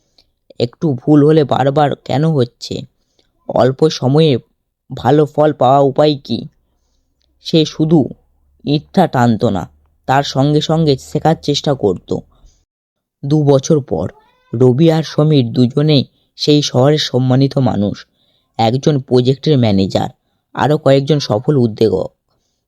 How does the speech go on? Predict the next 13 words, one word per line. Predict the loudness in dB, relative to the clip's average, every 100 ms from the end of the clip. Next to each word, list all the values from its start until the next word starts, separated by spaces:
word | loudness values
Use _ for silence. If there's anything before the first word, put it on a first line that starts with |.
| _
কিন্তু | -6 -2 -2
তার | -2 -2 -2 -6 -2
চেয়ে | -2
বড় | 2 2 2
পরিবর্তনটা | 2 0 2 2 0 -4 0
হয়েছিল | 0 0 0 0
রবির | 2 0 -2 0
ভেতর। | -2 -2 -6 _ _ _ _ _ _ _ _ -10
এতদিন | -6 0 0 0
সে | 0 0
নতুন | 0 0 -4
কর্মীদের | 0 -2 0 0 0 0
বলতো, | 0 0 -2